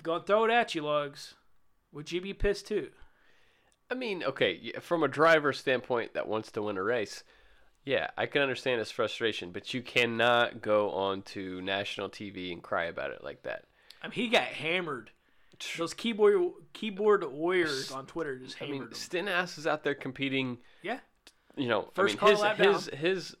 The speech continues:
Speaker 2: livelihood is at stake here, right? I mean, he's trying to keep his self in the game, right?
Speaker 1: Yeah.
Speaker 2: Trying to appease his sponsors, his car owner, uh, bring points home, stay on the lead lap,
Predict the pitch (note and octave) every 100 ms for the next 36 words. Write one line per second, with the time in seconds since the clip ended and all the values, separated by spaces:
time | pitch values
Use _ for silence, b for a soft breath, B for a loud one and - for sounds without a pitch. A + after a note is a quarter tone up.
0 | _ A#2 A2+ G#2+ G2+ - G#2+ G2+ G2 E2+
1 | - G2 F#2 G2+ F#2 F2+ G#2+ - G2 G2
2 | A2 B2 C3 C#3+ C3+ A#2+ A2+ A#2+ A2 A2+
3 | G#2 - - _ b b b b _ -
4 | _ _ _ - - A2 F#2+ G2 F#2+ F#2
5 | F#2+ G#2 A#2 G2 G#2+ - G#2+ G#2+ G#2 G2+
6 | G2 G2 G2 - - A#2 - A2 - G#2
7 | G2 F#2+ G#2 G2+ - G2+ - A2 F#2 -
8 | G2 F#2 F#2+ G2+ B B B - F2 E2+
9 | F2 G#2+ A2 - A2+ G#2 - G#2 G#2 A2+
10 | - B2 B2+ C#3 C3 B2 A#2+ G#2 G#2 B2
11 | C#3 -